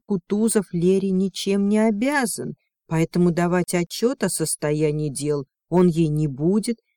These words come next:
тем более, что это Кутузов косяк допустил, не осмотрел место происшествия как следует. Конечно, майор не обязан был, а должны были это сделать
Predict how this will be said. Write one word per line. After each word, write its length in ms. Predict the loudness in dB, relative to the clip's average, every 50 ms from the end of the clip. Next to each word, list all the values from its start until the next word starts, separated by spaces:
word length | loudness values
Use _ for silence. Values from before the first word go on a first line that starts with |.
| _ _
тем 280 | 0 2 4 4 4 4
более, 300 | 6 6 6 6 6 2
что 300 | 0 -2 -2 -2 -2 -2 0
это 320 | -2 -2 -2 0 -2 -4
Кутузов 680 | -4 -2 -4 -4 -4 0 -2 0 0 2 2 2 2 0
косяк 580 | 0 -2 -2 -2 -2 0 2 2 2 2 0 -2
допустил, 760 | -4 -6 _ -4 -4 -4 -4 -6 -8 -4 -4 -2 -2 -2 -4 _ _ _ -4
не 140 | 0 2 2
осмотрел 600 | 4 2 0 -2 -2 -4 -2 -2 2 4 4 4
место 380 | 4 4 2 0 -2 -2 -6 -6
происшествия 840 | -4 -4 -4 -4 -4 -4 -4 0 0 0 2 0 -2 0 0 0 0
как 240 | 2 -2 -6 -4 -2
следует. 680 | -4 -4 -2 0 0 2 2 0 2 2 2 2 2 _ _ _ _ _ _ _ _ -2
Конечно, 520 | 2 2 4 4 4 2 2 0 -2 0
майор 400 | 2 2 2 2 2 0 0 2
не 120 | 2 4
обязан 720 | 4 4 4 2 2 2 2 0 0 0 -2 -2 -2 -4 -4
был, 280 | -2 -2 -2 -4 -6 _ _ _ _ _ _ _ _
а 100 | -8 -6
должны 680 | -4 -2 -2 0 0 0 -2 -2 -2 0 2 2 2 2
были 560 | 0 2 2 2 4 4 4 4 4 4 2 2
это 460 | -2 0 0 0 -2 _ 0 0 0
сделать 560 | 0 0 0 0 0 2 2 0 -2 -4 -6